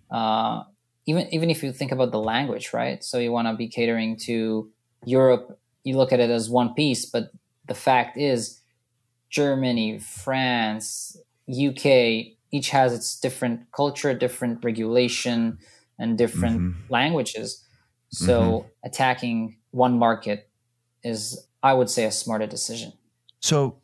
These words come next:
Speaker 2: Voom has become one of the leading commercial drone solutions in, in the U S. Is that correct?
Speaker 1: Yeah, I'm, actually, I'm very proud to say that Skywatch A I, this is our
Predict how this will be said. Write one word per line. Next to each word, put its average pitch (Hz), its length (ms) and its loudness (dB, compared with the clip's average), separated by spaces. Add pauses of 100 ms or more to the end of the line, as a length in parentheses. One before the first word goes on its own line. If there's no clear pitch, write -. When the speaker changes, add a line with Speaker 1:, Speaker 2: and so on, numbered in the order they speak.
(480)
Speaker 2:
Voom 165 440 2
has 151 180 6
become 92 560 0 (160)
one 98 220 2
of 90 120 0
the 90 80 2
leading 85 420 0
commercial 85 420 0
drone 78 560 -2
solutions 78 1080 -2 (180)
in, 76 260 -2 (140)
in 110 140 2
the 85 80 2
U 65 200 2
S. 62 220 -2
Is 71 80 0
that 85 160 0
correct? 85 300 0 (460)
Speaker 1:
Yeah, 175 280 4
I'm, 123 140 0
actually, 147 260 0
I'm 143 140 0
very 131 320 2 (100)
proud 123 240 4
to 120 80 -6
say 120 400 0
that 113 280 2
Skywatch 120 840 0
A 117 160 4
I, 120 460 4
this - 180 -6
is 117 140 -4
our 113 320 2